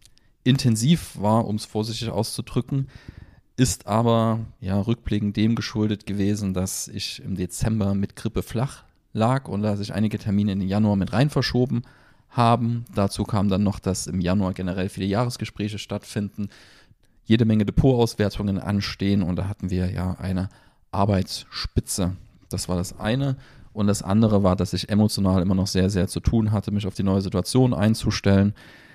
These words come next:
Das bedeutet, ja, höhere Arbeitsbelastung als letztes Jahr und gleichzeitig sinkende Gewinne aufgrund der Kostensteigerungen. Dazu würde ich aber gleich nochmal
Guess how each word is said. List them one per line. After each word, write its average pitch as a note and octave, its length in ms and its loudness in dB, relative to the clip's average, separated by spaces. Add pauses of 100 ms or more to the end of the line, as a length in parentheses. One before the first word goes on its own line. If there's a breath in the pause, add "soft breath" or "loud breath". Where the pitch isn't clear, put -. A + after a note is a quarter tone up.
(140 loud breath)
Das - 180 -2
bedeutet, F#2+ 760 4
ja, F#2 260 4 (140)
höhere G2 260 6
Arbeitsbelastung F#2+ 600 2
als E2+ 160 -4
letztes G#2+ 420 0
Jahr G2 260 0
und E2+ 120 -4
gleichzeitig F2+ 840 -2
sinkende G2+ 460 0
Gewinne B2+ 420 4
aufgrund G#2 460 0
der F#2 120 2
Kostensteigerungen. G2 1120 0
Dazu - 280 -4
würde G2 100 -2
ich - 120 -6
aber - 140 -4
gleich - 300 -8
nochmal F#2+ 340 -2